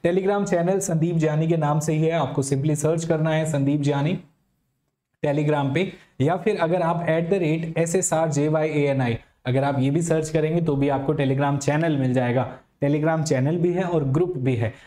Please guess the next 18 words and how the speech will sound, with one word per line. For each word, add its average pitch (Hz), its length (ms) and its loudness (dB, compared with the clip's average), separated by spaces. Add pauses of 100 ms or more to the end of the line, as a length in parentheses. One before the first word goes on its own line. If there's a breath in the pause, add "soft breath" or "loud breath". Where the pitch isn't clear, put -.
(120 loud breath)
चैनल 180 300 0
के 190 100 0
ऊपर 170 240 0
सिर्फ 196 320 -4
मैं 160 260 0
पोस्ट 139 280 -2
कर 127 100 0
सकता - 300 -4
हूं 170 200 0
और 135 160 0
ग्रुप 175 340 0
के 151 60 0
ऊपर 147 400 -2
आप 147 180 0
सभी 147 260 -2
मित्र 139 320 -2
जो 131 140 0
है 196 200 -2